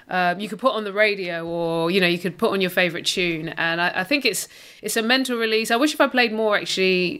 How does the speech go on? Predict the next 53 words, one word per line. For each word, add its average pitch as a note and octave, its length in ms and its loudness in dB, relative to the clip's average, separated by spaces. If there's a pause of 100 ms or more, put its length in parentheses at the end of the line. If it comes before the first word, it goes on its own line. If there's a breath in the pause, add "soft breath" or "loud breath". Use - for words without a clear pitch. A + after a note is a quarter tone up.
while F#3+ 340 4
I F#3 60 4
was F3+ 240 0
sort F3 200 0
of - 60 -20
playing F#3 640 0
at - 220 -4
my F3+ 160 2
England E3+ 320 -2
height, F#3 300 0
because E3+ 200 -10
I F3+ 60 -4
think F#3+ 180 -4
it - 60 -2
would E3+ 100 -2
have E3+ 80 -2
helped F3+ 220 2
me D#3+ 380 0 (240 loud breath)
to - 100 -2
de-stress F3 480 2
a E3+ 60 0
lot D#3+ 180 0
more. E3 160 -2
But E3+ 80 -2
I E3 80 0
think G3 160 -4
it's - 240 -6 (200)
definitely G3 800 -2 (240 loud breath)
something F#3+ 340 0
that F#3 80 -2
everybody F#3+ 340 -2
should - 160 -8
do, F3+ 160 -2
is E3+ 100 -4
try A3 240 2
and G#3 120 2
have G3+ 180 0
some A3 180 0
sort G#3 140 -4
of F#3 60 -4
instrument, F3+ 360 -8
even D4 240 2
if D4+ 120 -2
you're C#4 100 0
no C4 380 0
good A#3 200 -2
at F#3+ 100 2
it. E3 180 -6
It - 80 -8
doesn't G#3+ 240 -4
matter F#3+ 260 0
if F3+ 220 -6
it, - 200 -8